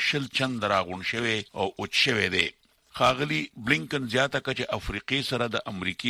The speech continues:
د شریکې ښېګړې دریم مد د کرونا وایرس د خونړۍ وبا په هر حالت کې د نوغې ویستو دی. امریکې تر اوسه پورې په ګرد دنیا کې نورو ملکونو ته اووه ویشت کروړه ویکسین رسولي دي. په دې کې د اووه کروړو نه زیات ویکسین د سب سهارا سیمې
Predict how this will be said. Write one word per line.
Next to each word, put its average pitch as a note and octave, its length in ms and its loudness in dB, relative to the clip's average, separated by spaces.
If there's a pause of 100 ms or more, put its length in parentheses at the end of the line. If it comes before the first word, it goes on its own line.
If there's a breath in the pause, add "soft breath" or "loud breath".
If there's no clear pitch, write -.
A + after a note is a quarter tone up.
د A2+ 140 0
شریکې G#2 400 -2
ښېګړې G#2 360 -2 (120)
دریم A2 260 2 (100)
مد G#2 220 0 (180)
د F#2+ 80 -4 (100)
کرونا F#2+ 300 0
وایرس A2+ 400 2
د G2 160 -6
خونړۍ G2 440 0
وبا G2 340 2
په F#2 140 -4
هر A2 240 2
حالت G2+ 360 -2
کې G#2 160 -4
د F2 40 -2 (100)
نوغې G2+ 240 0
ویستو G2+ 340 -2 (120)
دی. F2 100 4 (320)
امریکې A#2+ 480 -2
تر C3+ 140 0
اوسه C3 260 -4
پورې C#3 320 -2
په - 100 -4
ګرد B2 240 -2 (140)
دنیا A2 260 0
کې A2+ 280 -4
نورو A#2 260 -4
ملکونو A2 340 -6
ته - 160 -4
اووه G2+ 240 -2
ویشت A#2+ 300 -2
کروړه G#2 260 -2
ویکسین F#2 500 0 (360)
رسولي G2 480 0
دي. E2+ 100 2 (240)
په G#2+ 80 2
دې C3 240 4
کې B2+ 160 0
د - 80 0
اووه A#2 400 -2
کروړو A2+ 320 -2
نه F#2+ 160 -4
زیات A2+ 280 2
ویکسین G#2+ 540 -2 (220)
د G2+ 160 -2
سب G#2 240 0
سهارا A#2 400 2
سیمې B2 260 -2